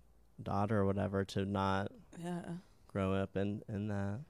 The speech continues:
Speaker 2: Yeah, we
Speaker 1: And apparently it was a hard break or whatever,
Speaker 2: we
Speaker 1: huh?
Speaker 2: did, um, a podcast with this dude from Phoenix named Ted, and his parents were Scientologists and still are.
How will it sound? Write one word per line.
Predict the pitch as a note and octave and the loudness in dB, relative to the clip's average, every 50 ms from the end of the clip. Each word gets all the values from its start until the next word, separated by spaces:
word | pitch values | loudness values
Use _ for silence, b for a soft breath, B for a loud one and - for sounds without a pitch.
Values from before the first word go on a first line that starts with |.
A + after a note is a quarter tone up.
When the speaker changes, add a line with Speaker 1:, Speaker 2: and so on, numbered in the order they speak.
| - - - | -16 -10 -4
Speaker 2:
Yeah, | F#3+ F#3+ F#3 | -2 0 0
we | F3+ F#3+ | 2 2
Speaker 1:
And | - F#2 | 0 0
apparently | - - G2+ G2+ G2 G2 G2 | 0 0 2 2 2 2 2
it | F#2+ | 2
was | G2+ G2 | 0 0
a | G2+ F#2 | -2 0
hard | G2+ G#2 G2+ F#2+ F2+ | 2 2 2 0 0
break | - - G2 G#2 G#2 - | -2 -2 -2 -2 -2 -4
or | G#2 | -4
whatever, | G2+ G2 G2+ G2+ G2+ G#2 G#2 G#2 | -4 -4 -4 -4 -4 -4 -2 0
Speaker 2:
we | - G#3+ | 0 0
Speaker 1:
huh? | - | 4
Speaker 2:
did, | A2+ A3 A3+ A3+ A3 | 4 4 6 6 6
um, | A3 G#3+ G#3 G3+ G3 F#3 F3+ E3 D3+ C#3 - - | 4 4 4 4 4 2 0 -2 -4 -8 -10 -10
a | - - | -8 -6
podcast | - F#3 F#3+ F#3+ - G3 F#3+ F3+ E3+ - | -4 -2 -2 -2 -2 0 0 0 0 -2
with | - F3 - | -4 -4 -2
this | - F3 E3 - | -2 -2 -2 -2
dude | - - F#3 F3 F3 E3 | -4 -4 -2 -2 -2 -4
from | - F3+ E3+ F3 | -6 -6 -8 -6
Phoenix | - F3 E3+ E3 E3 D#3+ E3 - - | -6 -4 -2 -2 -2 -4 -6 -6 -6
named | F3+ E3+ E3 E3 | -4 -4 -2 -2
Ted, | - - F3 E3+ E3 D#3+ D#3+ E3 - - | -2 -2 0 0 0 0 0 -2 -6 -8
and | - F3 F3 F3 E3 E3 D#3+ - - - - - | -8 -8 -8 -6 -6 -6 -6 -8 -10 -12 -8 -2
his | F#3 G3 E3+ | 0 0 0
parents | - - F3 E3 D#3+ D#3+ D#3+ - F#3 | 2 2 2 4 4 4 2 0 -2
were | F3 | -2
Scientologists | - - E3 D#3+ D#3+ E3 - E3 D#3 D#3+ D#3+ D#3+ D#3+ - - - | -2 -2 0 0 -2 -2 -2 -4 -4 -4 -2 -2 -4 -4 -4 -4
and | E3+ E3 D#3+ D#3+ D#3+ D#3 D#3+ - | -4 -4 -2 -2 -4 -6 -8 -10
still | - - - G#3+ G#3 | -8 -6 -2 -2 0
are. | D#3+ D3 D3 D3+ D#3 - | 2 2 2 2 0 -2